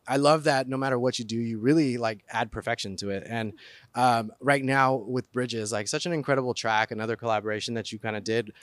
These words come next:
Um, talk to me about, like, working with Lena and Matthew in the studio and, like, starting to work on this track.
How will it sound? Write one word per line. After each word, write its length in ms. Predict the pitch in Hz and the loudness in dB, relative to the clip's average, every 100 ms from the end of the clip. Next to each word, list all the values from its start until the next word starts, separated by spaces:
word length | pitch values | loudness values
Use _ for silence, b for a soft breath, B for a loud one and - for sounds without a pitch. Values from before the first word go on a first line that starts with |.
| B B | B B
Um, 240 | 123 117 107 | 0 0 2
talk 180 | 127 143 | 2 2
to 60 | 185 | 0
me 60 | |
about, 260 | 165 139 120 | 2 2 2
like, 240 | 123 - | -4 -6
working 560 | 120 131 135 139 127 120 | -6 -4 -2 -4 -6 -6
with 220 | 123 120 110 | -6 -6 -4
Lena 260 | 113 127 | -4 -2
and 160 | 120 107 | -2 -2
Matthew 420 | 107 131 113 110 | -2 -2 -6 -6
in 100 | 107 | -6
the 60 | 107 | -6
studio 380 | - 117 127 | -6 -4 -4
and, 180 | 110 107 107 | -6 -8 -12
like, 160 | 104 | -10
starting 320 | - - 127 | -6 -2 -2
to 100 | 120 | -4
work 220 | 107 107 104 | -6 -6 -6
on 80 | |
this 120 | 104 - | -8 -4
track. 300 | 107 101 | -2 -2